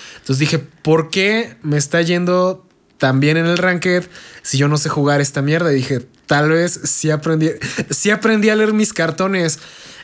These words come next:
Entonces eso es lo, lo que me está gustando del Magic, que si aprendes las bases del juego y aprendes lo que hacen los decks de los otros güeyes,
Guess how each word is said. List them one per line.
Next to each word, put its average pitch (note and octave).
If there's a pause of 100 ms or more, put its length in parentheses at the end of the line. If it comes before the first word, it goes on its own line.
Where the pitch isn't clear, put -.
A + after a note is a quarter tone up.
(100)
Entonces F3+
eso F#3
es F3
lo, G3+
lo D#3
que D#3
me D3+
está D3+
gustando D#3+
del D3+
Magic, D#3
que C3 (960)
si -
aprendes A#3+
las F#3
bases G3
del F3
juego G3 (100)
y D#3+
aprendes E3+
lo E3
que E3
hacen E3+
los D3+
decks D3
de E3
los D3
otros D#3+
güeyes, E3+